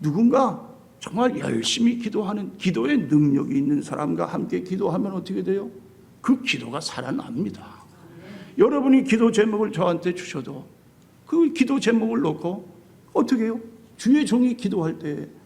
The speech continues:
하나님께서 그 기도를 응답해 주시는 역사가 일어나게 된다. 혼자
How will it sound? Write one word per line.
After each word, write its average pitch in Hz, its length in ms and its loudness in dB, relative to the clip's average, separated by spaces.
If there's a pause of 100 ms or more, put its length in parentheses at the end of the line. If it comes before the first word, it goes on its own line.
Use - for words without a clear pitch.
(120)
하나님께서 190 840 0 (340)
그 277 220 2
기도를 185 440 -2 (220)
응답해 147 560 0
주시는 110 420 -4
역사가 190 420 -6
일어나게 190 520 -4
된다. - 280 -20 (380)
혼자 339 640 4